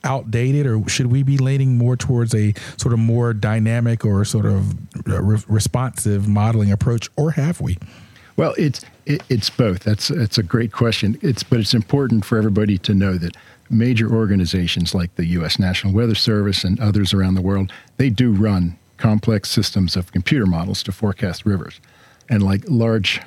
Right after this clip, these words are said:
Speaker 2: hydropower producers in the U S, Bonneville Power in the Pacific Northwest, or the Tennessee Valley Authority, who has a lot of dams and reservoirs,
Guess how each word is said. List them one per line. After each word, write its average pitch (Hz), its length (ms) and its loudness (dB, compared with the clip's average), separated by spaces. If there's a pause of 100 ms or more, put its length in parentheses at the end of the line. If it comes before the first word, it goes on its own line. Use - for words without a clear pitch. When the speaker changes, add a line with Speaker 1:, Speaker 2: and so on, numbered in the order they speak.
Speaker 2:
hydropower 107 460 0
producers 90 580 -4
in 92 120 0
the 92 80 0
U 98 200 0
S, 92 160 -6
Bonneville 98 460 0
Power 98 400 -2
in 90 80 0
the 90 80 -2
Pacific - 480 -6
Northwest, 90 640 -6
or - 60 -6
the - 220 -18
Tennessee 101 320 0
Valley 98 300 -2
Authority, 101 440 0
who 95 120 0
has 85 160 -2
a 87 60 -4
lot 90 180 -2
of 82 80 -6
dams 92 420 0
and 92 160 -2 (140)
reservoirs, 95 560 0